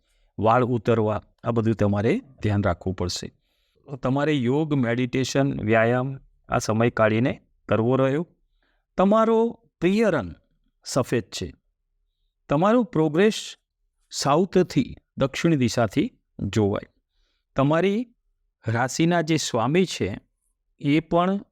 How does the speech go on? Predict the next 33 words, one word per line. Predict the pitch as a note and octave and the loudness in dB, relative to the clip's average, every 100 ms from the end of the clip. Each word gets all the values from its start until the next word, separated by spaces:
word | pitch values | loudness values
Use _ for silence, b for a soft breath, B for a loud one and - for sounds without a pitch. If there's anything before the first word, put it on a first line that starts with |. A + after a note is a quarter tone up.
| - | -4
લાભસ્થાનના | B2+ B2 D#3 - D#3+ D#3 D#3+ | -2 0 -2 -2 -2 0 0
શુક્ર, | - C3+ D3 D3+ C#3+ | -4 -4 -2 -2 -4
એ | B2+ C3+ C#3 | -4 -2 -2
આગળ | B2+ C3 B2+ | -2 -4 -2
કહ્યું | B2+ C3 | 0 0
એમ | C3 | 0
તમને | A#2+ C#3 F#3 | 0 0 0
લાભ | - G2+ - - | -2 -2 -4 -6
કરતા | - G#2 A2 | -6 -4 -4
જ | |
છે. | - - - _ _ _ _ - | -6 -12 -14 _ _ _ _ -4
આમ | D3+ G3+ A3 E3+ | 0 2 2 0
જોઈએ | B2+ D3+ F#3+ | 0 2 2
તો | G3 F#3 F3+ | 2 0 0
overall | B2+ D3 D3 D3+ D#3 - C3+ | 0 0 2 0 0 -4 -2
એપ્રિલ | A#2+ C#3+ C#3+ | 0 2 2
મહિનો | C3 B2 | 2 0
તમારા | C3+ G#2+ A2 A2 | 0 -2 -2 -2
માટે | G#2 C3+ - - | -4 -6 -8 -10
ખૂબ | - G2 | -6 -4
જ | G2+ | -2
સારો | - A#2 A#2 | -2 0 0
છે. | A#2+ - D2+ _ _ _ - | -2 -4 -6 _ _ _ -6
વિદ્યાર્થીઓ | C3+ C#3+ A3+ - F#3 F#3 | -4 0 0 2 2 2
માટે | F3+ E3+ F#3 F#3+ - _ _ - | 0 0 0 0 -4 _ _ -6
આ | D3 D#3+ | -4 -2
એપ્રિલ | D3 C3+ E3+ E3 | -2 -2 0 2
બે | D#3+ | 2
હજાર | D#3 D3+ | 2 0
ચોવીસનો | C#3 D3 C#3+ C#3+ - C#3+ C#3+ C#3 | 0 0 0 -2 -2 -2 0 -2
સમય | - B2+ C3 C3 | -2 -2 0 0
જે | B2 B2 | 0 -2
છે, | - C#3 D#3+ - | -2 -4 -4 -8